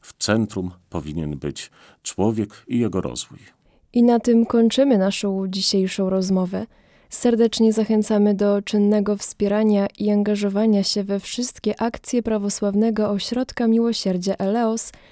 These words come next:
Speaker 2: Diecezji Białostocko-Gdańskiej, który już od trzydziestu lat prowadzi działalność charytatywną i pomaga osobom w trudnej sytuacji życiowej.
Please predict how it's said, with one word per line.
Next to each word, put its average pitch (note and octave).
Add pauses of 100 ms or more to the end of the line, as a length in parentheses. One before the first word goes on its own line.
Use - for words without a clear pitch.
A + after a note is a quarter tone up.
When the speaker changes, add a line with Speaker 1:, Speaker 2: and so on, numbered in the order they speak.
(180)
Speaker 2:
Diecezji G#3+
Białostocko-Gdańskiej, G3+ (380)
który A#3+
już A#3
od -
trzydziestu A3
lat G#3+
prowadzi G3
działalność G3
charytatywną G#3+ (400)
i G#3+
pomaga A3+
osobom G3
w -
trudnej B3
sytuacji F#3+
życiowej. G3